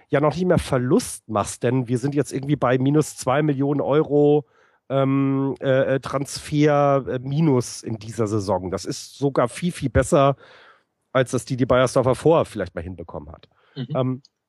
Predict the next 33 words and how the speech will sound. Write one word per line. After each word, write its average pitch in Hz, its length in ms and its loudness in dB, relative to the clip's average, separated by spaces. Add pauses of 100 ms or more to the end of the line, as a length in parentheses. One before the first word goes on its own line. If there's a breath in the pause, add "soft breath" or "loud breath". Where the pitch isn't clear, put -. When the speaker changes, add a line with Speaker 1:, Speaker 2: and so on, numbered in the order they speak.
(680)
Speaker 1:
und, 156 320 0
äh, 151 120 -2
Speaker 2:
Aber 135 120 -4
Speaker 1:
du, 147 340 -4 (200)
du 147 200 -8
musst 175 260 0
aber 165 200 2
auch, 165 120 0
du 160 100 -4
musst 190 200 0
ja 147 120 2
vip-Logen 127 560 -2
füllen. 95 520 -4 (320)
Du 131 100 -2
musst, 147 320 -2 (240)
du 139 100 -4
musst - 320 -2
Sponsoren 156 760 2 (100)
gewinnen. 101 540 -6 (300)
Und 127 60 -6
das 131 100 -4
kriegst - 260 -6
du 135 40 -4
nicht 165 180 -2
hin, 147 160 0
indem 143 320 -2
du 151 100 2
eben 127 200 0
sagst, 123 440 0
wir 143 100 2
brechen 143 300 0
jetzt 120 200 -2
um 147 320 0